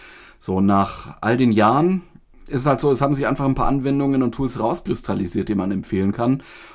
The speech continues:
Und, äh, dann gibt es viele, die zwar noch existieren,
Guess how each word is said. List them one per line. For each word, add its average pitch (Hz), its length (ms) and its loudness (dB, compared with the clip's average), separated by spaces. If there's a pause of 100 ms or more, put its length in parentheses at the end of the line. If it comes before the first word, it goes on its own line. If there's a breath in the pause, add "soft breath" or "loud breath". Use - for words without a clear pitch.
Und, 113 380 0
äh, 107 260 0 (220)
dann 104 160 -2
gibt 131 180 -4
es 123 140 -4
viele, 127 240 -4
die 117 120 -4
zwar 113 220 -2
noch 113 320 -4
existieren, 139 800 -4